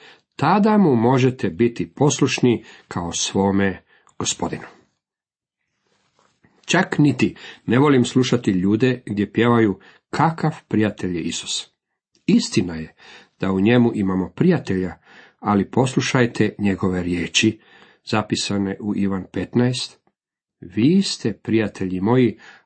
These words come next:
ako činite što vam zapovijedam.” Možemo ga nazivati svojim prijateljem ako činimo ono što nam on zapovijeda.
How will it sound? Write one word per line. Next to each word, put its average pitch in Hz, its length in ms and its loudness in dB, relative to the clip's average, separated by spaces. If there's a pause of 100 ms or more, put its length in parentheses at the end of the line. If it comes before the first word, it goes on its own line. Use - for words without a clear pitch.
ako 120 380 0
činite 190 760 2 (260)
što - 240 -10
vam 98 180 -4
zapovijedam.” 87 580 -10 (1080)
Možemo 127 360 0
ga 107 120 0
nazivati 107 600 0
svojim 104 340 0
prijateljem 98 600 -2 (360)
ako 101 260 -6
činimo 92 500 -2
ono 160 420 2 (260)
što - 200 -4
nam 95 220 -2 (100)
on 110 320 2
zapovijeda. 85 680 -6